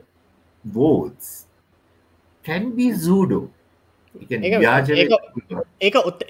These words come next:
Speaker 2: ව්‍යාජ නෙවෙයි, ඔතෙන්ටික් නොවෙන්න පුළුවන්. දැන් මගේ
Speaker 1: ඔතෙන්ටික්
Speaker 2: ඔතෙන්ටික් බොඩි
Speaker 1: නොවෙන්න
Speaker 2: ලැන්ග්වේජ්
Speaker 1: පුළුවන්.
Speaker 2: එකක් තියෙනවා. මට, හැබැයි මට ලර්න් කරන්න පුළුවන් බොඩි ලැන්ග්වේජ් එක. එතකොට බොඩි ලැන්ග්වේජ් එක මම ලර්න් කරාම ඒක ඔතෙන්ටික්ද නැද්ද කියන ප්‍රශ්නයක් තියෙනවා. හැබැයි ඒක,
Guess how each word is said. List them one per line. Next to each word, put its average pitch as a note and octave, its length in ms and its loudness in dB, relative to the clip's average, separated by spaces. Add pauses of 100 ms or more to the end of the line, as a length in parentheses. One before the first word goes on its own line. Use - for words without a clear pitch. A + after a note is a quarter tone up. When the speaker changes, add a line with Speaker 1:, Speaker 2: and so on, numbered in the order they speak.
Speaker 2:
ව්‍යාජ E3+ 320 -2
නෙවෙයි, A#3 340 0
ඔතෙන්ටික් A#3+ 520 -2
නොවෙන්න B3+ 400 2
පුළුවන්. C3 340 -4 (220)
දැන් B2 180 -10
මගේ C3+ 360 -4
Speaker 1:
ඔතෙන්ටික් C3+ 80 6
Speaker 2:
ඔතෙන්ටික් F#3+ 460 0
බොඩි A3+ 220 6
Speaker 1:
නොවෙන්න A#3+ 60 6
Speaker 2:
ලැන්ග්වේජ් A#3 240 6
Speaker 1:
පුළුවන්. A#3 200 2
Speaker 2:
එකක් A#3 120 -6
තියෙනවා. F#3 300 2
මට, D#3 180 -4 (460)
හැබැයි F#3+ 340 -2
මට E3 240 -4
ලර්න් D#3+ 320 -2
කරන්න C4 280 -2
පුළුවන් B3 300 -2
බොඩි G#3 220 -2
ලැන්ග්වේජ් B3+ 420 -6
එක. G#3+ 260 -6
එතකොට G3 340 -6
බොඩි D3+ 280 -4
ලැන්ග්වේජ් G#3 240 -2
එක B3 120 -6
මම A#3 140 -6
ලර්න් C#3 340 -2
කරාම A3+ 280 -4
ඒක B3 120 -6
ඔතෙන්ටික්ද A3+ 760 -6
නැද්ද A#3 300 -6
කියන B3+ 240 -6
ප්‍රශ්නයක් A3 340 -8
තියෙනවා. C#4+ 200 -6
හැබැයි A#3+ 180 -4
ඒක, C4 60 0